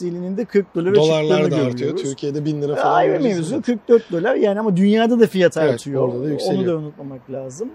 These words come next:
Speaker 1: Ee, sen genel anlamda bu özelliklerle, e, Mi Band yediyi beğendin mi?
Speaker 2: Ya, e, beğendim ama, e, aklıma şey geliyor mesela. Ben Mi Band altı almam videon geliyor.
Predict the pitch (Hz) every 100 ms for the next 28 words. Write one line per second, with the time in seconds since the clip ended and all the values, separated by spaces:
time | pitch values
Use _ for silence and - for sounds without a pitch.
0 | - _ _ _ - 180 165 165 165 -
1 | 165 165 - - - 165 170 - 220 240
2 | 294 220 214 277 262 233 226 226 220 214
3 | 196 233 220 180 226 208 202 214 220 214
4 | 220 196 147 135 _ _ _ 175 175 175
5 | 175 170 180 208 202 202 196 180 202 190
6 | 190 196 208 214 156 202 339 185 - _
7 | _ - - 165 156 - 143 147 143 139
8 | 139 135 135 131 131 123 - - 117 117
9 | 170 185 208 226 294 392 - 202 247 277
10 | - _ _ - 170 175 - 175 - 220
11 | 240 233 233 214 180 160 139 147 131 120
12 | - 131 175 190 202 196 196 196 196 185
13 | - 196 185 180 190 190 - 143 147 139
14 | 143 135 127 127 165 262